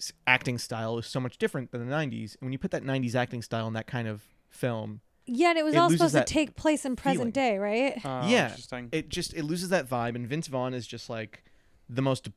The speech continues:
Speaker 1: bland version of, uh, God, what's his name? Anthony Perkins.
Speaker 3: Hmm.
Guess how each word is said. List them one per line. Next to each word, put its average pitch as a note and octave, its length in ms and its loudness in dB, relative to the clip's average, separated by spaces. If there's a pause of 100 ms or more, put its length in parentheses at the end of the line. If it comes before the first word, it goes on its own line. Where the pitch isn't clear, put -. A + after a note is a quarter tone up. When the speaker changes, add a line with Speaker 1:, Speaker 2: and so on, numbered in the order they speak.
Speaker 1:
bland A#2+ 680 -6 (140)
version A2+ 760 -8
of, A2+ 600 -8 (840)
uh, A2+ 380 -2 (760)
God, A#2+ 200 -4
what's G#2+ 240 -8
his G#2 140 -10
name? G#2+ 160 -10
Anthony A#2 260 -6
Perkins. A#2 460 -6 (280)
Speaker 3:
Hmm. C3+ 280 -8